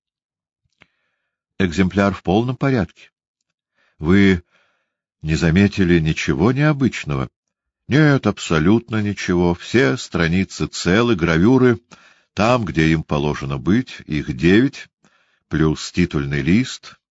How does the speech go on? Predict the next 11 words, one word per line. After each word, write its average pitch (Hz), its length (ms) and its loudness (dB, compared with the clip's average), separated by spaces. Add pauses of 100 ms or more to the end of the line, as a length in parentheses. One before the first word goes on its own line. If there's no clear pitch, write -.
(920)
В - 60 -20
таком 123 340 0
виде 139 240 4
книгу 131 380 -2
приобрёл 110 560 2
мой 117 180 2
дед 98 300 0
ещё 104 320 -2
в 104 60 -6
начале 98 440 -2
века. 82 400 -2